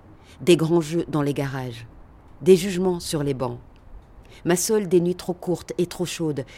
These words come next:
des mitraillettes et des glaçons, des baisers suspendus et des chats perchés. Ma Sol des possibles et des inachevés.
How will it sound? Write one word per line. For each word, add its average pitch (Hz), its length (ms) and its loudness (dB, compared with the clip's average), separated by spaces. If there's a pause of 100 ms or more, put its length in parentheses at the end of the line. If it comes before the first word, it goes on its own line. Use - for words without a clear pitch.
(120)
des 170 120 6
mitraillettes 170 680 2
et 156 80 -2
des 151 120 0
glaçons, 147 480 -6 (220)
des 175 180 2
baisers 185 280 0
suspendus 175 560 -2
et 170 60 4
des 165 120 0
chats 160 240 -6
perchés. 147 480 -8 (280)
Ma 185 140 2
Sol 214 300 -2
des 175 100 4
possibles 180 560 -2
et 151 100 2
des 156 220 0
inachevés. 151 580 -4